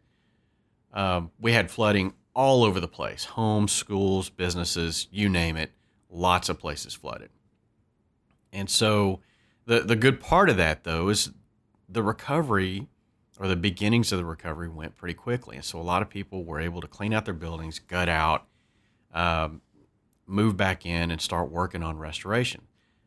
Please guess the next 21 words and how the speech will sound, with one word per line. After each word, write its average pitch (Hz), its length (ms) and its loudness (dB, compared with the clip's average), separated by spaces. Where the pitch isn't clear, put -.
But 101 140 -2
there, 95 280 6
there 98 160 -2
were 85 60 -4
some 123 280 2
places 92 420 -2
like 85 220 -6
schools 104 540 2
where 87 500 0
they 139 140 4
had 143 180 4
to 104 120 4
abandon 104 480 2
their 87 100 -4
buildings 90 600 -4
and 82 160 -12
bring 92 280 -6
in 80 140 -8
temporary 92 480 -2
buildings, 80 440 -8
or 78 240 -12